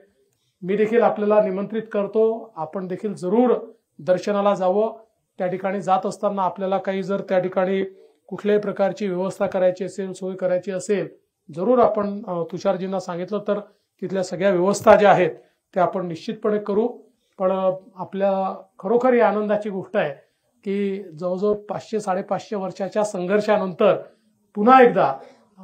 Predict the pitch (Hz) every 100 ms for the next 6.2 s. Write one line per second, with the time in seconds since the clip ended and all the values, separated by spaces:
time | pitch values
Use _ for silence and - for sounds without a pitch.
0 | 180 _ _ - 175 196 214 202 202 214
1 | 202 214 226 196 175 175 214 214 190 190
2 | 202 247 170 196 185 226 220 175 - -
3 | _ _ 202 190 190 196 208 208 208 208
4 | - 196 180 180 165 190 - 208 180 190
5 | 202 214 214 - 170 - 190 196 170 175
6 | 214